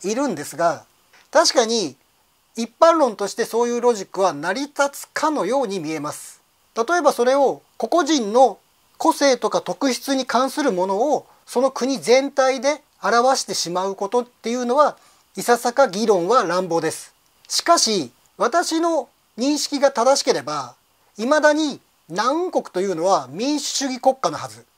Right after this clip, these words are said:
そして民主主義国家における軍隊というのは文民統制、シビリアンコントロールの下に置かれているはず。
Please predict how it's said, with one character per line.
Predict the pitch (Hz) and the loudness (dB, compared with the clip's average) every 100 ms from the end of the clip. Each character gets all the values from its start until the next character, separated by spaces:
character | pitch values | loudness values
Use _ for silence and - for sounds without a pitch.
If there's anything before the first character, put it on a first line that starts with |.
| _ _ _ | _ _ _
そ | 262 | -10
し | 247 | -6
て | 311 | -4
民 | 240 254 330 | -2 0 0
主 | 311 | 0
主 | 320 | -4
義 | 262 | -2
国 | 349 330 | -4 2
家 | 247 | 2
に | 180 | 2
お | 175 | 0
け | 233 | -2
る | 233 226 147 _ _ _ _ _ _ | -2 -4 -6 _ _ _ _ _ _
軍 | 233 294 | -4 -2
隊 | 240 180 | 0 0
と | 175 | 2
い | 190 | 0
う | 185 | 0
の | 196 | -2
は | 208 | -4
文 | 123 220 285 285 | -2 -2 -2 -2
民 | 285 | -2
統 | 254 269 | -2 -4
制、 | 160 135 | -2 -10
シ | - 220 | -8 -4
ビ | 269 | 0
リ | 302 | 0
ア | |
ン | 294 | 2
コ | 285 | 0
ン | 285 | 0
ト | 285 | 4
ロ | 294 | 4
ー | 277 | 4
ル | |
の | 160 | 2
下 | - 214 | -2 -2
に | 156 | -2
置 | 160 | 0
か | 214 | 0
れ | 214 | 2
て | 214 185 | -2 -4
い | 185 | -6
る | 202 190 | -6 -8
は | - 160 | -6 -6
ず。 | 147 185 | -4 -8